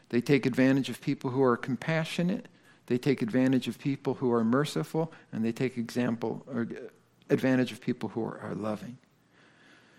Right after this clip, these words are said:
I also will say this, especially to women who, who typically are more merciful than men. It's not that men don't have the gift of mercy, I've known some. But I think it's the nurturing,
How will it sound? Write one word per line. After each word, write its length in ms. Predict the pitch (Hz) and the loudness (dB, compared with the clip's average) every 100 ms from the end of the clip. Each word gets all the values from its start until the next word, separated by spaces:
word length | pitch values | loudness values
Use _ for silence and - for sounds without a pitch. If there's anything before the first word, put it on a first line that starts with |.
| _ _ _ _ _ - | _ _ _ _ _ 4
I 40 | |
also 280 | 135 180 170 | 8 8 6
will 120 | 147 | 2
say 280 | - 151 139 | 2 4 4
this, 360 | 123 117 - - | 4 2 -2 -8
especially 480 | - 147 147 147 131 | 2 2 4 0 -2
to 180 | 135 | 0
women 480 | 120 127 120 104 107 - _ _ _ _ - _ | 2 4 2 0 -6 -16 _ _ _ _ -20 _
who, 440 | - 131 123 113 - _ _ _ _ _ _ | -4 2 2 0 -4 _ _ _ _ _ _
who 140 | - | -4
typically 500 | 180 277 - 214 151 | 0 2 4 4 6
are 100 | 139 | 6
more 200 | 135 131 | 6 6
merciful 540 | 135 131 123 117 - 117 | 6 4 2 -4 -6 -6
than 240 | 110 - | -4 -2
men. 240 | - - - - - - _ _ | -4 -6 -12 -20 -20 -20 _ _
It's 120 | - - | -6 2
not 160 | 160 | 4
that 100 | 160 | 4
men 180 | 151 139 | 4 4
don't 160 | 135 127 | 6 4
have 180 | 123 127 | 2 0
the 80 | |
gift 260 | 120 127 - | -2 -4 -4
of 100 | 113 | -2
mercy, 300 | 127 110 110 | -2 -2 -6
I've 140 | 104 | -6
known 220 | - - - | -6 -6 -8
some. 180 | - - - - - - _ - | -12 -14 -20 -20 -20 -20 _ 2
But 260 | 143 151 | 6 6
I 120 | 147 | 4
think 180 | 151 185 | 4 4
it's 140 | 165 - | 4 4
the 80 | |
nurturing, 640 | 131 127 139 - 147 139 139 | 6 6 6 2 2 2 -2